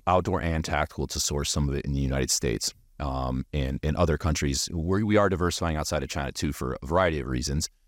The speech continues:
Um, and we took our men's frontier pant, which is our, like, hunting pant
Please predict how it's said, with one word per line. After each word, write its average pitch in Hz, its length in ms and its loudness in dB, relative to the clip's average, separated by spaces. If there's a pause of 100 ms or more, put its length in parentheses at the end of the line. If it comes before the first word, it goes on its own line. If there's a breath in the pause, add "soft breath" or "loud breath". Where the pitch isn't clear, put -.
(380)
Um, 69 420 0
and 76 160 0
we 78 80 2
took 98 400 2
our 76 280 2 (240)
men's 87 340 2
frontier 87 500 2
pant, - 280 -4 (100)
which 80 160 -6
is 73 100 0
our, 69 120 2
like, 65 160 0 (100)
hunting 76 300 0
pant 73 320 -2